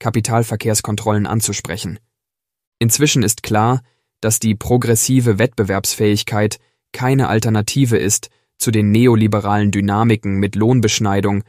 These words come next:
Austeritätsmaßnahmen und einer Verschlechterung des Lebensstandards für die Mehrheit.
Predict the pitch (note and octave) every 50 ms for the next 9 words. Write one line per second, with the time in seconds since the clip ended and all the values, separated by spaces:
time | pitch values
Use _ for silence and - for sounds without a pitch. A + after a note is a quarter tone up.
0 | _ _ _ _ _ - A2+ A2+ - - A#2+ G#2 G#2+ G#2+ - - A#2+ B2 A#2+ -
1 | A2+ G#2 G#2 A2 - - A2 G#2 G#2 G#2 G#2 G2+ G2+ - _ _ _ _ _ _
2 | - C#3 C#3 - - B2 A#2+ A2+ A2 - A2 - - A#2 A#2+ A#2+ - - A2 G#2+
3 | G#2+ G#2+ G2+ G2+ - - A2 A#2 A#2 A2 G#2+ - - - G2+ G#2 G2+ G2+ G2+ G2+
4 | - - - A2+ G#2 G2+ G2+ G2 G2 G2 F#2+ G2+ G2 E2+ - - -